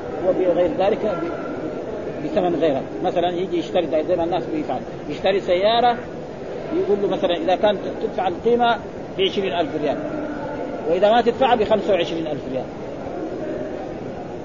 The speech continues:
ويتفق معاه على واحد منها، ما يأخذ السيارة قبل لا يتفق. فإذا اتفق معاه على سعر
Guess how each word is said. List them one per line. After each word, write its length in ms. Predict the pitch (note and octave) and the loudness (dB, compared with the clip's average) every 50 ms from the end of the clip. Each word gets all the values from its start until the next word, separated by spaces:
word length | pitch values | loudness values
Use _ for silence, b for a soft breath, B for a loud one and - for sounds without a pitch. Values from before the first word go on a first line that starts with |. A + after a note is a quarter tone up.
| - - - - - E3 | -10 -10 -10 -6 0 2
ويتفق 380 | F#3+ F#3 - C4 A#3+ A#3 A3+ | 2 4 4 6 8 8 8
معاه 220 | G#3+ G#3+ A3 C4 B3 | 6 6 4 4 4
على 200 | A3 A3+ A3+ A3+ | 6 8 8 10
واحد 300 | A#3+ B3+ A#3 - G3 - | 10 10 8 6 2 -2
منها، 220 | E3+ E3 C#3 C#3 D3+ - - - - - - - E3+ | -2 -2 -2 -4 -4 -4 -4 -6 -6 -6 -6 -2 0
ما 140 | G#3 A#3+ C4 | 4 6 6
يأخذ 200 | C4 G#3+ A3 G3 | 6 6 4 -2
السيارة 380 | F#3 - G3 F#3+ F#3+ G3 F#3 | -2 0 2 2 4 4 2
قبل 200 | F3+ G3 F3+ E3+ | 2 0 0 0
لا 60 | E3+ | 0
يتفق. 280 | D#3 D3 - D#3+ D3 C3 - - - | -2 0 -2 -2 -4 -2 -4 -4 -2
فإذا 180 | D#3+ E3+ F3+ F3+ | -2 -2 -2 -2
اتفق 280 | - - B3+ B3+ A#3+ | 2 4 4 4 4
معاه 180 | F#3+ G3+ F#3 G3 | 4 2 0 2
على 140 | F#3 F3+ F3 F3 | 2 2 2 4
سعر 220 | B3 A#3 A3+ G#3 | 4 2 2 2